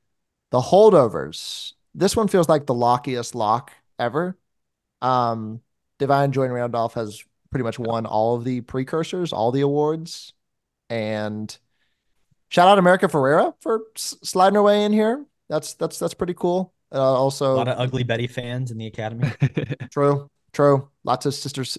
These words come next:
Speaker 1: I've seen, been a lot, seen a lot of Sisterhood of the Traveling Pants contact, content
Speaker 3: You couldn't
Speaker 1: lately.
Speaker 3: have the car commercial without someone driving the car, Carter.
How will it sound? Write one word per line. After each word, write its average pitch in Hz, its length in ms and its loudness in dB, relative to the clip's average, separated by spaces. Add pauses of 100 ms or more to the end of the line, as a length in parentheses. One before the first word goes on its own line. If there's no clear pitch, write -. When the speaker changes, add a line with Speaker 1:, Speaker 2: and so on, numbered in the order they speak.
Speaker 1:
I've 156 200 2
seen, 233 280 -4
been 285 100 4
a 254 60 6
lot, 214 200 4
seen - 160 -4
a 220 40 -2
lot 180 140 4
of 175 80 -4
Sisterhood 170 300 -4
of 147 60 -2
the 127 60 -8
Traveling 135 360 -4
Pants 117 280 -8
contact, - 440 -10 (300)
content 107 300 -6
Speaker 3:
You 127 120 -2
couldn't 202 380 0
Speaker 1:
lately. - 0 -
Speaker 3:
have 131 760 -2
the 139 100 -6
car 131 300 0
commercial 120 640 -4
without 104 380 -4
someone 113 400 -4
driving 101 420 -8
the - 80 -16
car, - 460 -10
Carter. - 460 -14